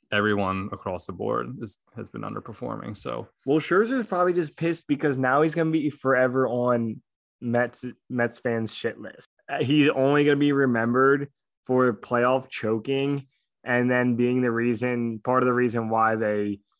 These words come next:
Speaker 2: went from a hundred win season
Speaker 1: Well,
Speaker 2: to having to almost rebuild the franchise a
Speaker 1: they
Speaker 2: little
Speaker 1: traded
Speaker 2: bit.
Speaker 1: away Robertson, and then the, the media after the fact, after the game, this is before Scherzer got traded, he was like, "I gotta speak to management about this." Like, he was super pissed.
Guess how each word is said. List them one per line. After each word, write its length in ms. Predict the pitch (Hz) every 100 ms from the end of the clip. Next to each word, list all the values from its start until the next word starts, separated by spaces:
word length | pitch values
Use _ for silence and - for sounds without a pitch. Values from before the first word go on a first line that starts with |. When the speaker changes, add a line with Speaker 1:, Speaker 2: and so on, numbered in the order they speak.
| _
Speaker 2:
went 160 | - 120
from 160 | 120 117
a 60 |
hundred 320 | 110 120 117
win 200 | 117 117
season 720 | 113 - 110 107 120 123 117 - _ _
Speaker 1:
Well, 160 | - 165
Speaker 2:
to 560 | 123 117 113 113 110 -
having 400 | - 127 120 127
to 100 | 123
almost 340 | 117 117 117 110
rebuild 460 | 104 113 107 113
the 80 | 110
franchise 640 | 104 104 104 107 - 135 -
a 20 |
Speaker 1:
they 60 | 147
Speaker 2:
little 140 | 143
Speaker 1:
traded 240 | 156 160
Speaker 2:
bit. 80 | 185
Speaker 1:
away 140 | 185 165
Robertson, 800 | 120 117 131 131 - 107 104 110
and 180 | 107
then 120 | 113 120
the, 260 | 113 117 -
the 460 | 120 113 110 107 104 _ _
media 400 | 110 113 117 107
after 300 | 104 98 -
the 100 | 107
fact, 480 | 98 107 95 92 -
after 180 | 101 104
the 80 | 95
game, 640 | 98 101 98 95 92 92 - _ _
this 140 | 107 98
is 80 | 101
before 360 | 101 - 113
Scherzer 300 | 107 101 95
got 160 | 95 87
traded, 360 | - 95 92
he 60 | 92
was 120 | 95
like, 100 | 95
"I 80 | 92
gotta 160 | 107 90
speak 300 | - 98 92
to 80 |
management 440 | 90 87 90 82 85
about 320 | 78 82 78
this." 260 | - 80 -
Like, 140 | 87
he 60 | 95
was 140 | 87
super 320 | - 107 95
pissed. 640 | 85 - 92 80 - -